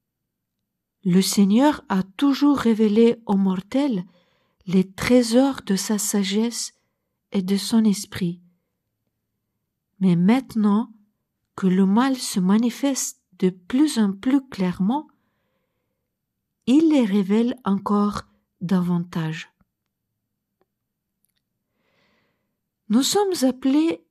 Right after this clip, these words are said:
pendant nos mauvais temps, quand la société devient de plus en plus séculière,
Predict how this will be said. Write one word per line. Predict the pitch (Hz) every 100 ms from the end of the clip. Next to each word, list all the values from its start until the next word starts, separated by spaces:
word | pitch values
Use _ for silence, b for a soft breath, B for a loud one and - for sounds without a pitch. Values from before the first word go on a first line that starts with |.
| _ _ _ -
pendant | 202 196 233 262
nos | 220 180 - _ _ _ _ _ 185
mauvais | 190 269 226
temps, | 202 202 311 359 _ _ _ _ _ _ _ _
quand | - 180
la | 190
société | - 262 254 277 269 339
devient | 247 202 220 277 302
de | 233 196
plus | 185 - 285 294 233
en | 202
plus | 233 277
séculière, | 262 - 208 214 220 302 320 247 -